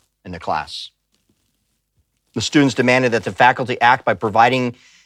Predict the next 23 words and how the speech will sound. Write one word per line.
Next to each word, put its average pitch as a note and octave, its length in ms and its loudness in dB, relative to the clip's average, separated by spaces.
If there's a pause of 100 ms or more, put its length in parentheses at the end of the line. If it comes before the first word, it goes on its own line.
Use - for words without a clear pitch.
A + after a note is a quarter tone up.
them A#2 180 0
trigger E3+ 340 2
warnings D#3+ 760 2 (300)
before C#3 420 2
proceeding D#3 520 0
to - 100 -8
teach - 580 -2
on B2 180 0
aspects C#3 480 0
of B2 100 -2
history G#2 600 -4 (240)
that A2+ 100 -4
might B2+ 220 6
alarm C3+ 420 4
them G#2+ 280 -2
or G#2+ 100 -2
cause B2+ 420 2
them G#2 180 -4
to F#2 120 -10
feel A#2 440 0
uncomfortable A2 600 -2
using G2 340 -8
microaggressions. F2+ 1400 -10